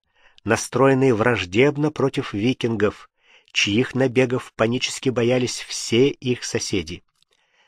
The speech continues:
В хрониках того времени викингов малевали как демонов зла.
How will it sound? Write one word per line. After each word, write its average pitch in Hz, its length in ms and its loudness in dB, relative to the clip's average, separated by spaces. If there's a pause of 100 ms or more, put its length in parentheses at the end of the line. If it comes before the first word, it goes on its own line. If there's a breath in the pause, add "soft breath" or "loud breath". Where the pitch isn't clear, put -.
(400)
В - 140 -10
хрониках 147 600 4
того 135 280 4
времени 135 500 2
викингов 131 680 0
малевали 120 600 2
как 113 300 -2
демонов 120 520 2
зла. 95 400 -4